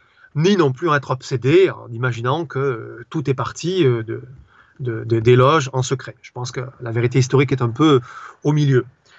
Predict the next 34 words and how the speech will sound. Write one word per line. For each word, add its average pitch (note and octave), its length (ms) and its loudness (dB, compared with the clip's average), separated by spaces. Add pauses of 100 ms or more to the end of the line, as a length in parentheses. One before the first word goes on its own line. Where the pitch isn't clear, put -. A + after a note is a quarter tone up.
(420)
En D#3 100 2
tout A3+ 100 -4
cas, C4 240 4 (140)
ce - 120 -12
qui - 80 0
est F#3 40 2
certain, D4 420 -6
c'est F3+ 180 -4
que D3+ 280 -2 (340)
à C3 100 -2
partir C3+ 240 -2
de C#3+ 40 -2
mille D#3+ 120 -2
sept D#3 160 -8
cent D3+ 120 -2
dix-sept, A#3 540 -2
date E3 220 -2
de C3+ 40 -6
la B2+ 80 -4
création C3+ 320 -8
de C3+ 60 -6
la A#2+ 60 -4
Grande D3 260 -6
Loge D3 220 -2
de C3 80 4
Londres D#3+ 420 2
par, A#2 300 -8
euh, A2+ 160 -12 (560)
des A2 100 -10
bourgeois B2 400 2
éclairés, C#3+ 560 0
notamment B2 560 -8
Anthony C#3 360 -2
Sayer, C3+ 540 2